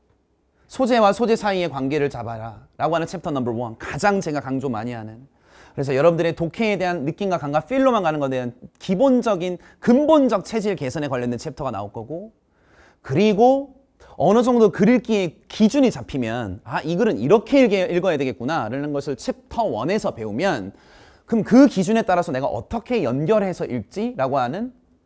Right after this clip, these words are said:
여러 개의 문장을 한 개의 문장으로 같은 수준으로 읽어내기. 그게 챕터 투고요.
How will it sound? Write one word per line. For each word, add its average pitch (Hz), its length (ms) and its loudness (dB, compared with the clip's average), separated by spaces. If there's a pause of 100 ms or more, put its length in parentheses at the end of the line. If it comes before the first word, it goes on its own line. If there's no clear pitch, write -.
(880)
여러 277 420 10
개의 233 200 4
문장을 147 360 -4
한 277 300 -4
개의 254 220 -2
문장으로 139 500 -2
같은 - 420 -2
수준으로 180 320 0
읽어내기. 107 480 -6 (840)
그게 135 140 0
챕터 147 240 -8
투고요. 143 320 -14